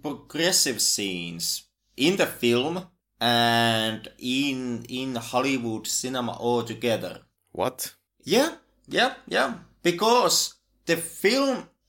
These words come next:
Speaker 1: actually, like, <sighs> the, the, the, the first, first, to, to walk the, the, the audiences through this. What, what happens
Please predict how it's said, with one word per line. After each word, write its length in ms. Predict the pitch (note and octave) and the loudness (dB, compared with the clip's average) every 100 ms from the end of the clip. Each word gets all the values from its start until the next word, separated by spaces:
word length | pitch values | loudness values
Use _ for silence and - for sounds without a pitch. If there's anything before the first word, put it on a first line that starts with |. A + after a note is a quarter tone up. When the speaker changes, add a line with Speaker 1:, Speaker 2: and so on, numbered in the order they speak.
| _ | _
Speaker 1:
actually, 680 | - C#3+ - D3 A#2+ G2 - _ _ _ | 0 0 2 2 2 0 -4 _ _ _
like, 260 | C3 B2+ - - - - - | 0 0 -2 -12 -10 -10 -14
<sighs> 420 | - - _ _ | -16 -20 _ _
the, 240 | C3+ D3 C#3+ | 2 2 2
the, 80 | D#3 | 0
the, 320 | D3 D#3+ B2+ C#3 | 2 0 -2 -8
the 20 | B2 | -10
first, 560 | - A3 A#3 A2 - - _ _ | -2 4 4 2 -2 -10 _ _
first, 340 | - B2+ - - - _ _ | -2 -2 -4 -12 -20 _ _
to, 100 | - | -8
to 140 | B2 D3 | 2 4
walk 400 | B2 E3 F#3+ - | 6 4 4 2
the, 300 | D#3 C#3 A#2+ | 4 4 4
the, 340 | A#2+ A2+ G#2+ G2+ - _ _ - | 2 2 4 0 -6 _ _ -8
the 140 | - | -2
audiences 720 | B2+ C3 B2+ G#2 F#2+ G#2+ - | 2 4 6 4 0 -4 -6
through 320 | - G2 G2 | -6 -6 -6
this. 180 | F#2 - | -6 -6
What, 220 | A#2 C#3 | 2 2
what 160 | D#3 D3+ | 4 2
happens 800 | D#3+ - E3+ D3 B2+ - - - | 2 2 2 0 2 2 2 -4